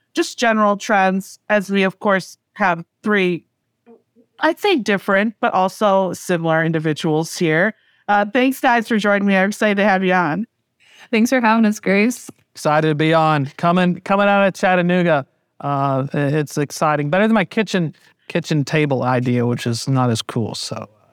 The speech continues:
Speaker 3: classing it up over here.
Speaker 1: <laughs> It's, uh, it's, <laughs> this is great. This is already off to a great start.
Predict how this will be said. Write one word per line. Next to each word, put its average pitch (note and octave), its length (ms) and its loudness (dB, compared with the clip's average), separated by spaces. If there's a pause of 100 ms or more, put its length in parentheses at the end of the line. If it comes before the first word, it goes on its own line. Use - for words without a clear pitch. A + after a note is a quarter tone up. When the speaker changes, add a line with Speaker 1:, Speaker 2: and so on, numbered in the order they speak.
(100)
Speaker 3:
classing E3 460 0
it C#3+ 100 0
up C#3 140 0
over B2 300 0
here. B3+ 260 -4
Speaker 1:
<laughs> - 40 -20 (800)
It's, E4 180 0
uh, D#4+ 100 2 (120)
it's, - 180 -4 (400)
<laughs> - 400 -18
this B3+ 140 0
is A3+ 120 0
great. G#3 180 0 (120)
This D#4 100 -2
is D#4 160 -4
already D#4 380 2
off A3+ 280 0
to C#4 120 0
a A3 40 0
great F#3+ 320 0
start. D3+ 300 -2